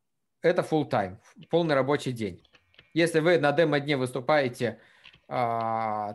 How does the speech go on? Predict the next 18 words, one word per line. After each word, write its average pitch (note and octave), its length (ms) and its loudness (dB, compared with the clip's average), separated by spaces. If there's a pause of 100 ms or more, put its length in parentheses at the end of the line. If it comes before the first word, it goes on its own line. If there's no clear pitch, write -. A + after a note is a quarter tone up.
то A#2+ 340 0
это, F3 280 -2 (440)
ну, C#3 340 -8
вс-, - 200 -16
любой D3+ 280 4
инвестор E3+ 380 2
захочет, C#3 420 0
чтобы, A#2+ 300 0
э, G#2+ 720 -6
вы D3 260 -2
занимались B2+ 720 0 (200)
только D#3+ 500 4 (300)
полностью C#3+ 680 0 (120)
этим C3 340 0
проектом. G2 460 -2 (2500)
Поэтому F3 440 8
ваша F3 340 2
задача, C#3 720 0